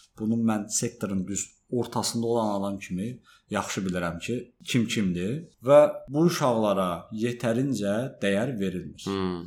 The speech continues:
Speaker 1: Dəyər verilmək söhbəti qayıdıb biznes sahibi deyər ki, "Əş, mən nə qazanıram, mən nə də verim?"
Speaker 2: Hmm.
Speaker 1: deyə bilər. Bu da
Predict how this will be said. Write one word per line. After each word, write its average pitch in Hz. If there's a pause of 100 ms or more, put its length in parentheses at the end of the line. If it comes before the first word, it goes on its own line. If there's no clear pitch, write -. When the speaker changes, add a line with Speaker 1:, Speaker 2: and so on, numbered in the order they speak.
Speaker 1:
Dəyər 135
verilmək 135
söhbəti 104
qayıdıb 131
biznes 127
sahibi 110
deyər 98
ki, -
"Əş, 127
mən 123
nə 117
qazanıram, 104
mən 113
nə 95
də 82
verim?" 80
Speaker 2:
Hmm. 95 (200)
Speaker 1:
deyə 117
bilər. 104 (200)
Bu 151
da 104